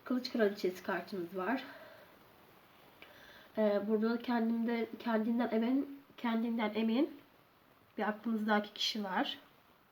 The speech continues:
Ee, bu aklınızdaki kişi çok ciddi,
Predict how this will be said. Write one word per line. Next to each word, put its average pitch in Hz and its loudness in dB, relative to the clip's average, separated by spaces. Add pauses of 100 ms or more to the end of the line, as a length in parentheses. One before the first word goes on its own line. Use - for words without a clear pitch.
(1800)
Ee, 196 0
bu 214 6
aklınızdaki 208 2
kişi 220 -2
çok 214 0
ciddi, 214 0